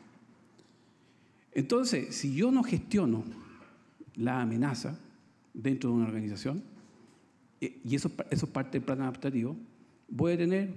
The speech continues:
puros julcos. Y yo con los julcos no puedo razonar.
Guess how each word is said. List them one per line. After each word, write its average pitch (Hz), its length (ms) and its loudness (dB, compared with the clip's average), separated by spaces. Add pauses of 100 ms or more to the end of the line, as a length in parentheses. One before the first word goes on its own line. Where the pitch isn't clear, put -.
(120)
puros - 220 2
julcos. - 320 0 (760)
Y - 80 -4
yo 170 100 2
con 180 120 2
los 165 100 0
julcos 196 260 0 (600)
no 123 160 2
puedo 151 180 4
razonar. 110 380 -4